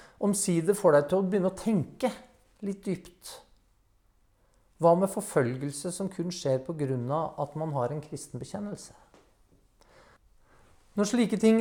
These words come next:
rammer en som vil kalle seg en kristen, og det vil ramme deg, hvor har du da din glede?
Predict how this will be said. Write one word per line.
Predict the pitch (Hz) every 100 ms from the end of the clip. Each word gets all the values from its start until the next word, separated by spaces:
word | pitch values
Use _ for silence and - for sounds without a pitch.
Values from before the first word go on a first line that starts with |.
| 240
rammer | 240 170 202 202
en | 156 143
som | 180
vil | 202
kalle | - 220 156 127
seg | - 175 185 196
en | 196
kristen, | 208 214 - - 180 196 220
og | 190
det | 220
vil | 196 277 320 330
ramme | 277 180
deg, | 147 135 - - _ _ _ _ _ _ _ _ _ _ - 131
hvor | 180 202 220 226 214 -
har | - 180 196
du | 156 156
da | 123 120
din | 135
glede? | 127 127 -